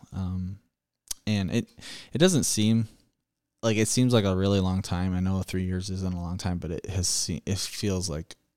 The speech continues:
five years, six years we've been in business, but it hasn't. But, uh, we now have a full team. Uh, I mean, I have a graphic designer, video editors, um,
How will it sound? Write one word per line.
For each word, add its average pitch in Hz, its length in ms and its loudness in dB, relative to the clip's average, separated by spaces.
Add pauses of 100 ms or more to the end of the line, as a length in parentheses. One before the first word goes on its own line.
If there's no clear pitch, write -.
(120)
five 82 400 -4
years, 57 240 -8
six - 360 -4
years - 320 -6 (540)
we've 90 140 -2
been 71 160 0
in 73 80 -2
business, - 400 -4
but - 180 -6
it 65 100 -4
hasn't. - 360 -4
But, - 180 -6 (460)
uh, 104 160 6
we 110 80 8
now 117 180 8
have 110 140 4
a 95 60 -2
full 107 260 0
team. 113 440 2 (100)
Uh, - 40 0
I 101 260 2
mean, 95 160 0
I 95 60 0
have 92 140 -4
a 87 40 -4
graphic 95 300 2
designer, 95 460 2
video 90 320 2
editors, 87 800 0
um, 82 420 -4